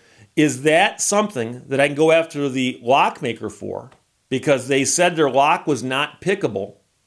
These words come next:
without the key? It cannot be opened without the key. And they're gonna argue and say,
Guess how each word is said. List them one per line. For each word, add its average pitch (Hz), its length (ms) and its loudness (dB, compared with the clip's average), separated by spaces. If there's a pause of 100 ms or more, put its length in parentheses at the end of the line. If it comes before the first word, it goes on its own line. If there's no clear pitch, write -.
(680)
without 127 580 2
the 139 80 -12
key? - 520 -10 (160)
It 117 140 -12
cannot 170 360 -2
be 190 180 -8
opened 147 240 -2
without 131 260 0
the - 60 -20
key. - 440 -10 (720)
And 156 220 0
they're 190 180 4
gonna 254 140 -2
argue 160 400 2
and 135 100 -4
say, 123 500 0